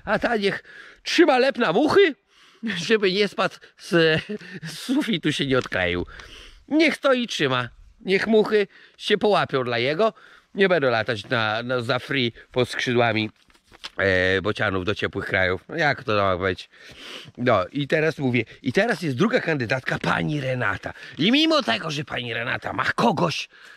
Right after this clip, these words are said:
to Konon nie odpuścił. Nie odpuścił, mówi, masz kogoś? To go rzuć,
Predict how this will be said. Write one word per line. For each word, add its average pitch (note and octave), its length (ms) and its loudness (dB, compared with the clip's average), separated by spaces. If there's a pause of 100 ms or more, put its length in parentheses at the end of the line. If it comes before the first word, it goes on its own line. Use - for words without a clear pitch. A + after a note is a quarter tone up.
(120)
to B2+ 100 -10
Konon A2+ 460 0 (720)
nie E3+ 160 2
odpuścił. G2+ 520 -10
Nie F#2+ 140 -6
odpuścił, G3+ 560 -2
mówi, A#2+ 420 0 (680)
masz G#3 300 0
kogoś? C4+ 540 0 (560)
To E3+ 160 4
go B2+ 220 0
rzuć, B3 420 4